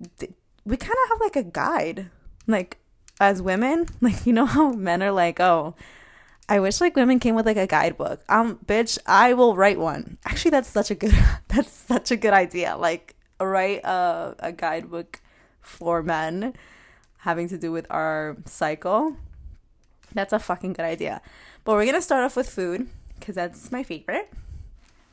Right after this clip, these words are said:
And we're gonna start off, actually, no, we're gonna start off with some movement. So, I love strength training. Like,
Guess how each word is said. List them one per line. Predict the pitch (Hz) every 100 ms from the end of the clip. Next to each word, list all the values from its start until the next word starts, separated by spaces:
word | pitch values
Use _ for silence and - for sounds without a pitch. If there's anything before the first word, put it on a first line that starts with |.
| _
And | - 190 196 190 190 190 - - _ _ _ _ _ _ _ _ _ _ _
we're | 196 190
gonna | 196
start | 202 208 185 -
off, | 180 165 160 - -
actually, | 254 339
no, | 240
we're | 170
gonna | 214
start | 254 254
off | 233
with | 185 -
some | 196 180
movement. | 190 185 175 170 - _ _ _ _ _ _ _ _ _ _ _
So, | - - 202 196 196 190 - - - - _ _ _ _
I | 185 180 180 185
love | 185 190 170 151 156 - - - _ _
strength | - - - 208
training. | - - - - 170 - - - - - _ -
Like, | 175 175